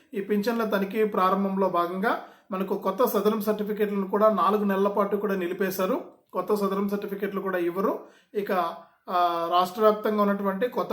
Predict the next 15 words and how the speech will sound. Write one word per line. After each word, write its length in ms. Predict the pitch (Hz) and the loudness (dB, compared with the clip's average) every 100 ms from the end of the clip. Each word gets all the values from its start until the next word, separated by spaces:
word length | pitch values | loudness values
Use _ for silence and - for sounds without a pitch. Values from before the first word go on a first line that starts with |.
| 208 | 0
పింఛన్లకు 440 | 214 208 202 190 | 0 2 0 -2
కూడా 180 | 196 226 | -2 -4
జనవరి 400 | 196 190 208 214 | -2 0 2 2
పదిహేడో 440 | 208 180 196 208 208 | 2 0 2 2 2
తారీఖున 480 | 202 185 185 190 | 0 -2 -2 -4
జరిగేటువంటి 600 | 185 180 185 180 185 185 277 - - - - | -2 -2 -4 -4 -4 -2 -4 -6 -16 -18 0
కేబినెట్ 420 | 208 214 226 202 | 2 2 0 2
మీటింగ్లో 400 | 208 208 202 208 | 2 2 2 2
సీఎం 300 | 202 196 202 | 2 0 0
చంద్రబాబు 500 | 196 185 190 196 185 | -2 -2 0 0 0
నాయుడు 180 | 180 180 | -2 -2
గారు 180 | 190 185 | -2 -2
గ్రీన్ 260 | 165 180 | -2 -4
సిగ్నల్ 320 | 190 190 180 | -4 -4 -2
ఇస్తే 240 | 170 - | -4 0